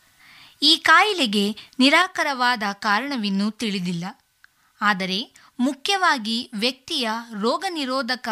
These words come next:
ವ್ಯವಸ್ಥೆಯ ದೋಷದಿಂದ ಉಂಟಾಗುವ ಸಮಸ್ಯೆ ಇದು. ಸೋರಿಯಾಸಿಸ್ ಎಂದರೆ ಏನು? ಸೋರಿಯಾಸಿಸ್ ಒಂದು ದೀರ್ಘಕಾಲದಲ್ಲಿ ಬರುವಂತಹ ಒಂದು ಚರ್ಮದ ಸಮಸ್ಯೆ.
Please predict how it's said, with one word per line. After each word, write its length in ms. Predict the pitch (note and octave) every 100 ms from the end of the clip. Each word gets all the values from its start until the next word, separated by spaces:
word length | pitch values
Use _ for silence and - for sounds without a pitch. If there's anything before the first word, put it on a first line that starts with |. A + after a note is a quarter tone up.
| G#3+
ವ್ಯವಸ್ಥೆಯ 680 | G3 G3+ D4 - C#4+ A3+ G3+ F3+
ದೋಷದಿಂದ 580 | G3+ A#3+ C4 G#3 C#4+ A3+ F#3 G#3 - - _
ಉಂಟಾಗುವ 680 | D#4+ F#4 - D#4 A#3+ G#3+ G3 F#3+ A3+
ಸಮಸ್ಯೆ 680 | - - G3+ G#3 G3+ C4+ B3
ಇದು. 380 | G3 E3 G#3 _ _ _ _ _ _ _ _ _ _ _
ಸೋರಿಯಾಸಿಸ್ 920 | - - F4+ G4 G#4 G4 G4+ G4 - -
ಎಂದರೆ 720 | A#3+ A#3+ A3 G3 F#3 A3 _
ಏನು? 520 | A3+ A3 G3+ F3+ F#3 G#3 _ _ _ _ _ _ _
ಸೋರಿಯಾಸಿಸ್ 1000 | - - E4 F#4 F4+ C4 - G3 G#3 - _
ಒಂದು 640 | C4+ A#3+ A#3 G#3+ A3 G3 G3
ದೀರ್ಘಕಾಲದಲ್ಲಿ 1160 | D4+ F4+ F4+ F4+ A#3+ G#3+ G3 F#3 A3+ G#3+ F#3+
ಬರುವಂತಹ 760 | G#3 G3 A3+ B3 A3+ G#3 G3+ G3 G3 F#3+ - - - -
ಒಂದು 300 | A#3 G#3 G3+
ಚರ್ಮದ 560 | - D4 C#4 D#4 C4+ G#3
ಸಮಸ್ಯೆ. 720 | G#3 - G3 F3 - F3 G#3